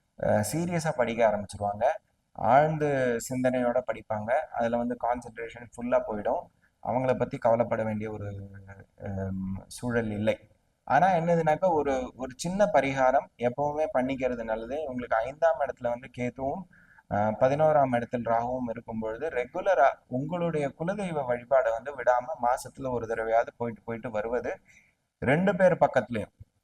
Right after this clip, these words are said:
ஆஹ், மனைவி பக்கத்துலயும் சரி, ஹஸ்பண்ட் பக்கத்துலயும் சரி, ரெண்டு குலதெய்வத்தையும் போய் நீங்க வந்து வணங்கிட்டு வருவது உங்களுக்கு வந்து நல்ல ரிசல்ட்ஸையும் இந்த மாதிரியான சின்ன சின்ன இன்னல்கள்ல இருந்து தப்புவதற்குரிய ஒரு வழியையும் வந்து வழிகாட்டுவாங்க. So இந்த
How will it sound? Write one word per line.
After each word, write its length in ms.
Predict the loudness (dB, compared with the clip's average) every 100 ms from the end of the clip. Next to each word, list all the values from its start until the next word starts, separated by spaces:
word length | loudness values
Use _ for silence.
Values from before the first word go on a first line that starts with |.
| _ -8
ஆஹ், 140 | -4 0
மனைவி 400 | 2 4 4 0
பக்கத்துலயும் 540 | 0 0 -2 -4 -8
சரி, 380 | -4 -4 -4 -12 -10 -4
ஹஸ்பண்ட் 340 | -2 -2 -2
பக்கத்துலயும் 420 | -2 -2 -2 -4 -2
சரி, 280 | -4 -4
ரெண்டு 340 | 0 0 0 -4
குலதெய்வத்தையும் 720 | -2 -2 -2 -6 -8 -6 -8 -6
போய் 160 | -6
நீங்க 240 | -6 -4 -4
வந்து 180 | 0
வணங்கிட்டு 380 | 2 0 -2 -10
வருவது 400 | -8 -8 -8 -10
உங்களுக்கு 380 | -12 -14 -16 -14
வந்து 200 | -10 -10 -6
நல்ல 300 | -6 -4 -4
ரிசல்ட்ஸையும் 600 | -6 -10 -10 -8 -8 -8 _ -20 _ _
இந்த 220 | -4 -2
மாதிரியான 540 | 4 4 4 2 0 -2
சின்ன 220 | -6 -8 -8
சின்ன 240 | -6 -4
இன்னல்கள்ல 480 | -4 -4 -4 -6 -8
இருந்து 280 | -10 -10 -4
தப்புவதற்குரிய 800 | -4 -2 -4 -4 -6 -8 -6 -4
ஒரு 180 | -4 -2
வழியையும் 540 | -2 -2 -4 -6 -8
வந்து 520 | -10 -8 -6 -6 -6 -6
வழிகாட்டுவாங்க. 580 | -6 -4 -4 -4 -8 -10 -16 _ _ _ _
So 140 | -8 -4
இந்த 280 | -2 2